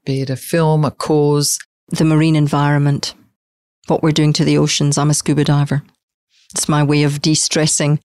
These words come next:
Speaker 2: And, uh, I'm deeply concerned about Australia's lack of, uh, lack of tackling of climate change. It's, uh, it's terrible to watch.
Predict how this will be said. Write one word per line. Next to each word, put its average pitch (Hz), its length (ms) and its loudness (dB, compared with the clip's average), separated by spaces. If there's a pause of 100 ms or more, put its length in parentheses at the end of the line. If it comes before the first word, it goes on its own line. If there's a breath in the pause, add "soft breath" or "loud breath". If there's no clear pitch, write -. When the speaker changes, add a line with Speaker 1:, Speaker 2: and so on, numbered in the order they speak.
(400)
Speaker 2:
And, 151 260 2
uh, 147 60 2
I'm 143 240 0
deeply 175 340 -2
concerned 143 580 0
about 139 380 -2
Australia's 147 540 0
lack 139 260 -2
of, - 320 -6
uh, 131 320 0
lack 135 320 -2
of - 140 -8
tackling 151 420 -2
of - 200 -6
climate - 280 -4
change. - 400 -4
It's, - 260 -4
uh, 127 200 -2
it's - 240 -8
terrible 151 420 0
to - 140 -6
watch. 147 420 -4